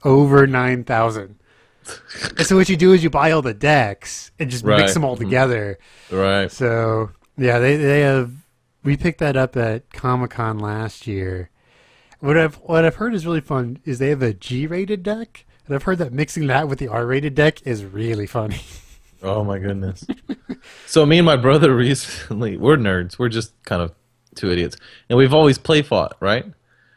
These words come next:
Speaker 2: But now that he's, like, twenty-one and I'm, like, thirty, it's, like, it's kinda hard to play a fight because it turns in, not, like, a real fight, but, like,
Speaker 1: You could hurt somebody.
Speaker 2: egos,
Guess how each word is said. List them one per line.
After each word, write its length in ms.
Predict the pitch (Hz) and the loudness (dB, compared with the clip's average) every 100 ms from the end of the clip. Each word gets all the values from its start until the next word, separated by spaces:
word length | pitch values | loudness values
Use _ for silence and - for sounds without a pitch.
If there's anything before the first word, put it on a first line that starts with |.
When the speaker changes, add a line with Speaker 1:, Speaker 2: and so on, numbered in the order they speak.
| _ _ | _ _
Speaker 2:
But 120 | 117 | 0
now 200 | 123 139 | 2 2
that 100 | 135 | 2
he's, 240 | 135 135 123 | 0 -2 2
like, 300 | 120 90 - | 0 0 -6
twenty-one 640 | 127 120 117 110 110 110 | -4 -2 -2 0 0 0
and 100 | 95 | 0
I'm, 140 | 104 | 0
like, 260 | 107 98 - | 0 -2 -6
thirty, 460 | - 104 104 101 98 | -6 0 2 2 -2
it's, 140 | 92 | -2
like, 220 | 98 92 - | -2 -2 -8
it's 120 | - | -8
kinda 180 | 110 98 | -2 0
hard 160 | 101 92 | 0 -2
to 60 | |
play 220 | - 92 | -2 -2
a 40 | 90 | 0
fight 260 | - 80 | 0 -2
because 720 | 78 80 87 82 80 - - _ _ | -2 -4 -4 -4 -8 -12 -16 _ _
it 160 | 104 87 | -4 -2
turns 360 | 110 101 92 | 0 0 0
in, 160 | 101 92 | -2 0
not, 180 | 127 143 | 0 4
like, 200 | 131 104 | 2 2
a 80 | 95 | 2
real 240 | 101 123 | 4 4
fight, 260 | 147 143 131 | 4 2 2
but, 160 | 120 | 0
like, 340 | 107 110 92 - _ _ _ | 2 0 0 -14 _ _ _
Speaker 1:
You 80 | 226 | -4
could 140 | 220 170 | -2 0
hurt 180 | 156 | 0
somebody. 180 | - 160 | 0 0
Speaker 2:
egos, 240 | 156 151 | 4 4